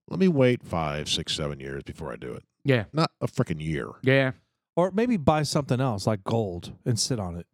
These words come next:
Speaker 1: Or, or, or whatever. Not frickin' real estate where it's public record
Speaker 2: Yeah.
Speaker 1: and
Speaker 2: She
Speaker 1: whatever. I mean, if, if, if, if, she's an idiot for doing it, and she's
Speaker 2: <laughs> You
Speaker 1: stupid
Speaker 2: know what
Speaker 1: on
Speaker 2: I
Speaker 1: how
Speaker 3: Buy
Speaker 1: she
Speaker 3: some
Speaker 1: did it.
Speaker 3: Bitcoin.
Speaker 2: You know what I equate it to?
Speaker 3: <laughs>
Speaker 2: I equate it to the idiot that robs the bank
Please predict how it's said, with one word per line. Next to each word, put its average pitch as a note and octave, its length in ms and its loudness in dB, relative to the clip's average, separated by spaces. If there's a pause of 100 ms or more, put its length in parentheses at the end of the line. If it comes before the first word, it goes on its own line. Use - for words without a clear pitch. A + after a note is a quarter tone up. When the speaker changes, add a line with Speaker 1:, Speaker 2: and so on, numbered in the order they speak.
Speaker 1:
Or, - 140 4
or, D3 260 4
or E3+ 160 4
whatever. F#3 420 6
Not C3+ 360 2
frickin' D#3 540 -2
real C#3+ 160 6
estate G#2 380 4
where A2 140 2
it's F#2+ 100 0
public D#3+ 400 0
record F#2+ 460 -2 (100)
Speaker 2:
Yeah. C#3 280 4 (300)
Speaker 1:
and A2 720 2
Speaker 2:
She C#3+ 80 4
Speaker 1:
whatever. D3+ 400 6
I A2+ 80 0
mean, A#2 140 2
if, - 140 -2
if, - 280 2
if, A#2+ 240 4 (120)
if, B2+ 180 2 (760)
she's D3 180 2
an C3 180 0
idiot D3+ 320 6
for - 140 -8
doing G#2 300 4
it, A2+ 140 0 (420)
and A2+ 260 0
she's - 160 -8
Speaker 2:
<laughs> - 0 -
You - 40 -6
Speaker 1:
stupid D#3+ 200 6
Speaker 2:
know G3 120 6
what G#3+ 100 6
Speaker 1:
on F3+ 80 8
Speaker 2:
I - 20 6
Speaker 1:
how F3+ 160 8
Speaker 3:
Buy G3 80 8
Speaker 1:
she G3+ 60 6
Speaker 3:
some B2+ 160 4
Speaker 1:
did - 100 2
it. C3+ 160 2
Speaker 3:
Bitcoin. G2+ 180 0
Speaker 2:
You E3+ 60 6
know G3 100 6
what G3 120 6
I F#3 100 4
equate E3+ 320 4
it E3+ 120 -2
to? G3+ 200 -2 (100)
Speaker 3:
<laughs> C3 120 -6
Speaker 2:
I C#3 80 6
equate E3 340 2
it D3+ 140 -2
to D#3+ 160 4
the C3 100 2 (160)
idiot D3+ 200 2
that C3+ 100 -2
robs A#2+ 340 2
the A2+ 80 -8
bank A#2+ 380 0